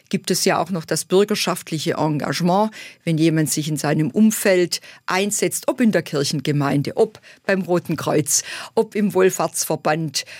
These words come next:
oder in der Kultur, im Sport. Das gibt es ja auch noch, ist ebenfalls Teil der Zivilgesellschaft und bürgerschaftliches Engagement, verstehen wir aber in Abgrenzung zur Bürgerbeteiligung.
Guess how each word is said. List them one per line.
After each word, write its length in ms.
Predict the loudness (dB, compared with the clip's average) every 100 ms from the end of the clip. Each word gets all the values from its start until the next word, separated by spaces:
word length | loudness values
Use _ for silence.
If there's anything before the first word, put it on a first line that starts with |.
| -12 2
oder 420 | 4 4 2 2
in 140 | 0
der 100 | 0
Kultur, 640 | -4 -6 -6 -4 -2 -2 0
im 140 | 0
Sport. 420 | 0 0 -4 -4 -12 -6
Das 220 | -4 0
gibt 240 | -2 -2
es 160 | -2 0
ja 160 | 0 0
auch 240 | -2 0
noch, 200 | -4 -2
ist 200 | -6 -2
ebenfalls 540 | 0 0 0 -2 -2 -4
Teil 260 | 0 0
der 160 | 0 -4
Zivilgesellschaft 1040 | -6 -4 -4 -2 0 2 0 0 -2 -4
und 220 | -8 -8 -2
bürgerschaftliches 880 | 0 2 0 -2 -4 -4 -6 -6
Engagement, 800 | -2 0 2 0 0 2 2 2 -4 -20 -16
verstehen 480 | -4 -2 4 4 4
wir 180 | 0 0
aber 240 | -2 -2
in 160 | -2 -2
Abgrenzung 600 | -4 -6 -2 -2 0 -2
zur 100 | -4
Bürgerbeteiligung. 960 | -4 -4 -4 -4 -4 -4 -6 -6 -8